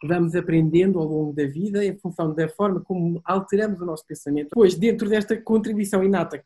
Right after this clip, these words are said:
lá está, que é nossa, nós temos também que considerar os atos reflexos ou os atos automáticos.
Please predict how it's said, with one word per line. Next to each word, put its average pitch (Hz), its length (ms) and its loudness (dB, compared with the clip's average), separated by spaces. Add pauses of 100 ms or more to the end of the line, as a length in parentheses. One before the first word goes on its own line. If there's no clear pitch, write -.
lá 156 120 0
está, 165 200 -2
que 156 140 -6
é 143 60 0
nossa, 160 440 -6 (300)
nós 202 140 2
temos 214 180 0
também 214 260 2
que - 80 -20
considerar 208 600 0
os 208 120 -2
atos 208 260 -2 (180)
reflexos - 560 -8
ou 151 140 -6
os 147 60 -10
atos 151 220 -8
automáticos. 165 600 -8